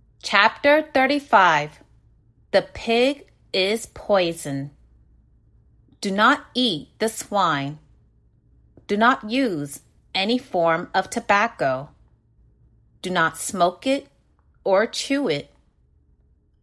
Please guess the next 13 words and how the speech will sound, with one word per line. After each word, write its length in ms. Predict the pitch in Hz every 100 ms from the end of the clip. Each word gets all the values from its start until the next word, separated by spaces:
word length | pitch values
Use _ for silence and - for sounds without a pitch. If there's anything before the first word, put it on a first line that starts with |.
| _
According 540 | - 175 - 180 170 208
to 160 | -
medical 440 | 220 175 170 156 233
scientists, 920 | - 214 196 185 - 151 143 - - _ _ _ _ _ _
the 80 | 190
tobacco 640 | 196 - 160 165 - 240
weed 520 | 226 226 233 135 135 _ _ _ _
affects 580 | 165 - - 170 214 -
the 160 | - 147
whole 400 | - 165 165 190
body. 640 | - 170 151 131 135 - _ _ _ _ _ _ _ _ _ -
The 120 | 165
heart, 520 | - - 190 139 -